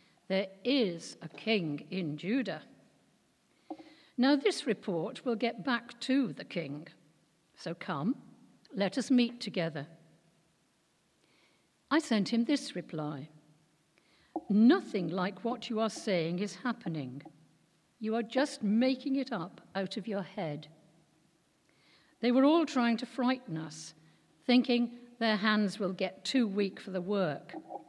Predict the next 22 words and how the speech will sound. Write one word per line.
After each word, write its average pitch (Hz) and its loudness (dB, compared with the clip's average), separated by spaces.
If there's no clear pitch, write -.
and 185 2
it 208 -4
will 185 0
not 190 2
be 180 -4
completed. 170 -4
But - -6
I 226 2
prayed, 170 -4
"Now 202 2
strengthen 214 -4
my 190 0
hands." 165 -6
One 302 8
day 180 2
I 214 -2
went 220 2
to 233 -4
the 220 2
house 196 -4
of 202 -6
Shemaiah, 190 -2